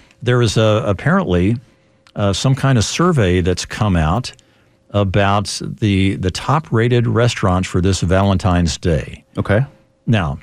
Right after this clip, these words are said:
Speaker 1: most of these, you know, it's too late for this year, but you can do some booking for next year. The top twenty-five, this according to Yelp, the most romantic Valentine's Day restaurants. Austin has one on the list. There's actually, uh, eighteen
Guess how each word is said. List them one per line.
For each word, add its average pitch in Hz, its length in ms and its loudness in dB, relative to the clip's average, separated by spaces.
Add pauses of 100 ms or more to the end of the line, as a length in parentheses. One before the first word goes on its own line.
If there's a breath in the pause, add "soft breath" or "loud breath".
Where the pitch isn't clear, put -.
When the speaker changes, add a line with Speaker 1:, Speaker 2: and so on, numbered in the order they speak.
Speaker 1:
most 117 380 0
of 113 80 0
these, 95 360 -2
you 98 120 -10
know, 80 80 0
it's 80 100 -2
too 123 180 0
late 104 200 2
for 90 140 -2
this 110 240 0
year, 82 160 0
but 82 240 -2
you 95 80 0
can 85 240 0
do 101 180 -2
some 90 220 0
booking 85 360 0
for 82 200 -2
next 104 340 0
year. 78 160 0
The 85 100 -2
top 139 380 -2
twenty-five, 107 640 0
this 107 160 -2
according 104 420 0
to - 160 -2
Yelp, 104 380 0
the - 80 -6
most 95 380 0
romantic 95 840 0 (800 soft breath)
Valentine's 92 640 0
Day 82 180 2
restaurants. 85 720 0 (680 soft breath)
Austin 147 340 0
has 135 300 2
one 117 200 2
on 113 160 4
the 98 60 2
list. 113 320 2
There's 95 200 0
actually, 110 600 0 (600 soft breath)
uh, 87 320 0 (140)
eighteen 117 1080 0